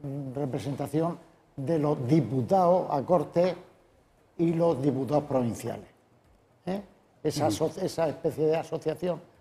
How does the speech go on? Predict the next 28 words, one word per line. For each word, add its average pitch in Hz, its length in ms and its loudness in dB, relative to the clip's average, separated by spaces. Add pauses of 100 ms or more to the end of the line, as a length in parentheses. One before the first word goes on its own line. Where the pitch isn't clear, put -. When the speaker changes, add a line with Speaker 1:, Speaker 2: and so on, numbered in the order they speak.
(140)
Speaker 1:
lo 139 120 -4
propone, 180 460 2
lo 135 100 0
manda 139 220 -4
a - 20 -6
Madrid 151 300 -2
y 180 60 -2
Madrid 135 240 -8
lo 107 80 -8
aprueba. - 260 -12 (1120)
Pero 131 280 2 (220)
el 113 200 -4
Consejo 170 540 -2
Preautonómico 185 880 2
que 165 60 0
entonces 156 320 0
funcionaba, 170 840 0 (580)
¿eh? 151 220 0 (340)
desde 110 400 -8
el 110 40 -8
setenta 117 420 -4
y 110 40 -2
nueve, 143 260 2
como 131 140 -2
ha - 20 -4
dicho 127 180 -6
María 143 200 -4
Antonia, 156 420 -4